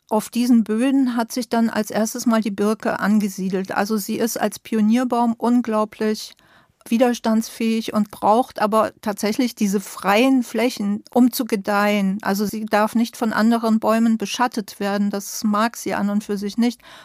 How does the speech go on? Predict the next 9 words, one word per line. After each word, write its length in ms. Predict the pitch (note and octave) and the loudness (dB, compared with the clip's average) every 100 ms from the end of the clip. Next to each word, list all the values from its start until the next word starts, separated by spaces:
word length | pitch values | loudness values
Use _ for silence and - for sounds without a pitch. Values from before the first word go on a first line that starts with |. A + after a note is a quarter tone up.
| - | -14
Und 220 | - A#3 | 0 0
so 100 | A#3+ | 2
ist 160 | B3+ - | 0 0
die 80 | A#3 | 0
Birke 400 | A#3+ B3+ C4 B3 | 4 4 2 0
eigentlich 580 | G#3 A3+ A#3 A3+ A3 A#3 | 2 2 0 -2 -2 -4
unser 520 | - A3 A3+ A3 G#3+ | -2 0 2 2 0
Begleiter 840 | - F#3+ G3+ F#3+ A3+ D#4+ C4+ C4 | -4 -6 -2 0 0 0 -2 -4
seit, 380 | - A3 A3 | 0 0 0